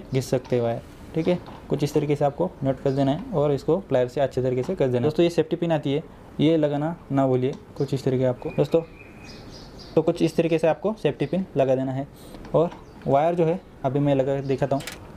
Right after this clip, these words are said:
तो दोस्तों, यहाँ पर इसका नट हमको लूज करना है कुछ इस तरीके से और यहाँ पर वायर आपको लगानी है, कुछ इस तरीके से आपको वायर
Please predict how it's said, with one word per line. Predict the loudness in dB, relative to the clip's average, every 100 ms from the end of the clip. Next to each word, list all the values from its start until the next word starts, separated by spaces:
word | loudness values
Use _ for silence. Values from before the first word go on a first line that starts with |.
| -18 -18 -18 -18 -6 -4 -4 -6 -16 -18 0
तो | 2
दोस्तों, | 4 2 -2 -2 -8 -18 -18 -16 -16 -2
यहाँ | 0 2
पर | 0 -2 -10 -14 -16 -18 -16 -16 -16 -16 -16 -10 -4
इसका | -2 2
नट | 2 0 -6 -6
हमको | -4 2 2
लूज | 2 -2
करना | 0 0
है | 0 -4 -16 -6
कुछ | -2
इस | 0 2
तरीके | 2 2
से | 0 -6 -12 -16 -16 -18 -18 -18 -16 -16 -16 -16 -16 -16 -16 -16 -16 -6 0
और | 2
यहाँ | 2 0
पर | 0 -2 -4 -20 -8 0
वायर | 0 0 -4 -4
आपको | -2 -4 -6 -12 -18 -16 0
लगानी | 2 2 2 0
है, | -4 -10 -20 -20 -8
कुछ | -4 0
इस | 0
तरीके | 0 0 2
से | 0
आपको | 0 -4
वायर | -6 -6 -2 0